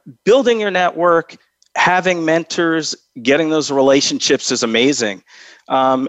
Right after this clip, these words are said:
and even as a senior officer, I, I had an opportunity to go out and do a sabbatical. And,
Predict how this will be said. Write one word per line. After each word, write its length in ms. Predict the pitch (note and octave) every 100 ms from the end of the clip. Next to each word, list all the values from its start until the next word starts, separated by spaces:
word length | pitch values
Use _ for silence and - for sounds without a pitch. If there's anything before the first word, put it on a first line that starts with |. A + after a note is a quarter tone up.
| -
and 160 | D#3+ D#3+
even 260 | B3+ D#4
as 160 | B3 D#3+
a 60 |
senior 480 | C3+ - G3+ G3+ E3
officer, 680 | C3+ A#2+ - A#2+ C3 B2 B2+ -
I, 140 | C#3 C#3+
I 60 | C#3
had 160 | D3
an 80 | D3+
opportunity 720 | D3+ - - D#3 D#3 D3 D3+
to 140 | C#3 A#2+
go 180 | C3 C#3
out 220 | C#3+ C3
and 80 | B2+
do 120 | D3
a 40 |
sabbatical. 760 | - A#2 B2 C3+ C#3 D3+ C#3 B2
And, 140 | A2